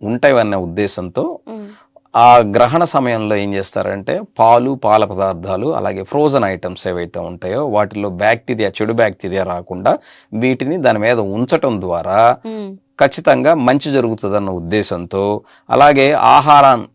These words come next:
Speaker 1: పదార్థాలు ఒకప్పుడు స్టోరేజ్ లేవు మనకి.
Speaker 2: అవును.
Speaker 1: అప్పుడు వాళ్ళు ఏం చేసేవాళ్ళు అంటే ఆహార ధాన్యాల్లో కూడా కలిపేవాళ్ళు పురుగు పట్టకుండా.
Speaker 2: మ్మ్.
Speaker 1: ఎందుకంటే మాయిశ్చరైజ్ ఎక్కువ ఉంటుంది సీజన్లో.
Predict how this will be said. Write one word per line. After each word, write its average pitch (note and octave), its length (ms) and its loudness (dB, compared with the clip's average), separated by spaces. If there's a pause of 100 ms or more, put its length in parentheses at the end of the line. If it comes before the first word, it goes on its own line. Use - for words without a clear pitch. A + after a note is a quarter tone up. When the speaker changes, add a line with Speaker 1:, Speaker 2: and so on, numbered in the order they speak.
(120)
Speaker 1:
పదార్థాలు A#2 520 6
ఒకప్పుడు A2 560 -2
స్టోరేజ్ C3+ 460 -2
లేవు G2 240 0
మనకి. F#2 240 -8
Speaker 2:
అవును. F#3+ 240 -12 (400)
Speaker 1:
అప్పుడు C#3 180 0
వాళ్ళు C3+ 240 4
ఏం D#3+ 120 0
చేసేవాళ్ళు A#2+ 380 2
అంటే C3+ 140 -2
ఆహార B2+ 400 4
ధాన్యాల్లో G#2+ 500 0
కూడా A2+ 180 -4
కలిపేవాళ్ళు A2 520 -2
పురుగు A#2+ 300 -4
పట్టకుండా. - 640 -12
Speaker 2:
మ్మ్. G3 280 -12
Speaker 1:
ఎందుకంటే C#3+ 340 -2
మాయిశ్చరైజ్ C3 580 0
ఎక్కువ A2 320 -6
ఉంటుంది E2+ 340 -10
సీజన్లో. F2 520 -10